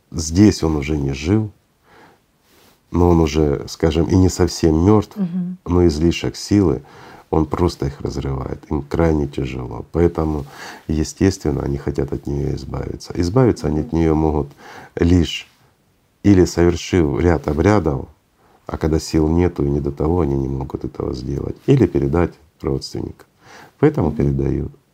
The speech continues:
Speaker 1: Покойники, они никого не жалеют, ни родных, ни близких. И вот здесь я понимаю вопрос, а могут ли родственники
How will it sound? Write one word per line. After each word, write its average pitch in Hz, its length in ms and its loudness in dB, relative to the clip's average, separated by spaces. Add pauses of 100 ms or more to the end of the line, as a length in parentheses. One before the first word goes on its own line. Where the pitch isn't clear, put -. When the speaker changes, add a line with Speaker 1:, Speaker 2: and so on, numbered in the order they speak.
(540)
Speaker 1:
Покойники, 82 580 2
они 73 160 -2
никого 76 340 -4
не 67 100 -4
жалеют, 65 440 -12 (320)
ни 80 100 0
родных, 73 400 -2
ни - 80 -6
близких. - 480 -10 (840)
И 73 80 0
вот 82 100 6
здесь 110 240 2
я 78 60 4
понимаю 73 480 0
вопрос, 71 480 -4 (640)
а 73 380 2
могут 87 400 4
ли 78 180 6
родственники 80 960 2